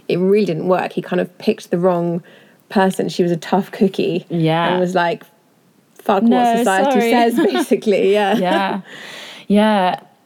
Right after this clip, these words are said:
Speaker 2: But marry they did on twenty-ninth of January, sixteen sixty-seven. And I want to stop and think about the timing here and how Elizabeth Mallet's marriage connects to Margaret Denham's death.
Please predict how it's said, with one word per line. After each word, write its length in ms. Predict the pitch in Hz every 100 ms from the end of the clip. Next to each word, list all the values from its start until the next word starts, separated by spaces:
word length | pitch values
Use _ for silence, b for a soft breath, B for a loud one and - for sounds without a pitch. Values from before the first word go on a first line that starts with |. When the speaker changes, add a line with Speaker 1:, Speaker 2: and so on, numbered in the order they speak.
| -
Speaker 2:
But 380 | 220 185 _ 196
marry 300 | 190 277 285
they 160 | 277
did 480 | 262 247 226 294 269 -
on 420 | 185 180 185 - -
twenty-ninth 680 | - 190 220 269 262 269 302
of 80 |
January, 640 | 262 233 220 214 208 208 -
sixteen 680 | - 220 - - 202 196 214
sixty-seven. 960 | - - - 208 - 170 156 135 143 - -
And 360 | 175 160 160 156 - -
I 60 | 180
want 160 | 226 -
to 60 |
stop 220 | - 208 202
and 100 | 190
think 160 | 185
about 200 | 190 175
the 40 | -
timing 420 | - 175 170 160
here 440 | 151 143 139 139 -
and 180 | 160 151
how 480 | - 147 143 147 147 B B B B -
Elizabeth 420 | 180 160 151 151
Mallet's 380 | 156 147 143 -
marriage 600 | 208 226 208 175 170 -
connects 420 | - 165 147 - -
to 100 | -
Margaret 360 | 156 147 143 -
Denham's 360 | 147 131 135
death. 460 | - 147 131 -